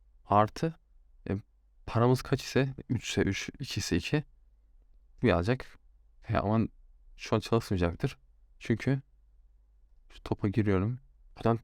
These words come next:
text'i sürükleyip bırakmamız gerekiyor. Bunun için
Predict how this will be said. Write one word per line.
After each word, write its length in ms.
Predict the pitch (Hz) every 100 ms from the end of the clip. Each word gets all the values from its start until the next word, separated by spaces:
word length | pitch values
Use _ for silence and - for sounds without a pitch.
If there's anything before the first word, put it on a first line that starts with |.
| -
text'i 340 | - 95 -
sürükleyip 480 | - - 101 117 -
bırakmamız 440 | 98 - 107 104
gerekiyor. 480 | 98 85 87 98 127 - - _ - _ _ _ - _ _ _ _ _ _ _ -
Bunun 80 | 127
için 300 | - 117 110